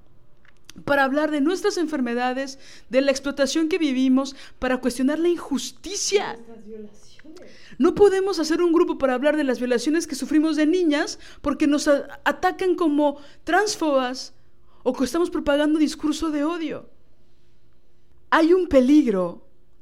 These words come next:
Speaker 1: terrible en las personas que deciden no decidirse. Porque ni están a favor de las mujeres, aunque ellas mismas sean mujeres,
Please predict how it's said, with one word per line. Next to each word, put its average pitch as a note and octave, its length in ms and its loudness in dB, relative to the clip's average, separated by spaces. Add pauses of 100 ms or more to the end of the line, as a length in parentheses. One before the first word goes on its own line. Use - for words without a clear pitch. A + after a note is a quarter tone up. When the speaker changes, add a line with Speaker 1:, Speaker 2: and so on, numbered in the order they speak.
(120)
Speaker 1:
terrible B3+ 840 4 (920)
en B3+ 180 6
las C4 180 2
personas C#4 840 0 (100)
que C4 140 6
deciden C#4 800 2
no C#4 280 2
decidirse. C4 880 -2 (3000)
Porque B3 600 2 (960)
ni B3+ 200 6
están F4+ 340 2
a A4 60 0
favor D4+ 280 2
de E4 80 0
las C4+ 180 2
mujeres, A#3 500 -4
aunque G3+ 260 -6
ellas A#3+ 180 -4
mismas A3+ 220 -10
sean A3+ 180 -6
mujeres, A3 580 -10